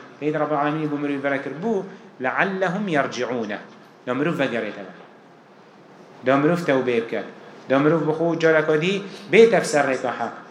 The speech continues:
بس چی گوا مروفی اف مصیبته، اف نخوشیه،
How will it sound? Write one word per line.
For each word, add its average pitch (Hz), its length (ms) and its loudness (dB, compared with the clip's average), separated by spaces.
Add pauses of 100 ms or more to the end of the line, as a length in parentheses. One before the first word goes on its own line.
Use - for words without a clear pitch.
(500)
بس 190 160 4
چی 269 140 2
گوا 226 240 8
مروفی 202 720 4 (180)
اف 226 180 6 (500)
مصیبته، 156 800 0 (440)
اف 208 200 2
نخوشیه، 156 760 0